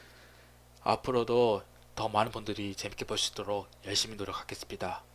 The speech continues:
그래서 제 연재를 봐주신 분들이 천 명, 이천 명을 넘어서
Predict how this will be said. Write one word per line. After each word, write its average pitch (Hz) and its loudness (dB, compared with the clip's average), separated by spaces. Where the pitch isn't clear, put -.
그래서 95 0
제 135 0
연재를 104 0
봐주신 110 -4
분들이 104 -4
천 160 -2
명, 92 -4
이천 123 -2
명을 101 -6
넘어서 98 6